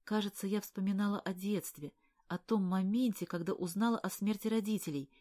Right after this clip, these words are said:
то есть о сегодняшнем дне. Точно!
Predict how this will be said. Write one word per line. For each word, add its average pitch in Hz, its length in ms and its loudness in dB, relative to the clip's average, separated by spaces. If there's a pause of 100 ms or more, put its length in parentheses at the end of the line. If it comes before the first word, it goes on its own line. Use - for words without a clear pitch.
(400)
то 196 100 2
есть 208 260 2
о 185 60 0
сегодняшнем 170 720 -2
дне. 185 320 0 (680)
Точно! 220 600 2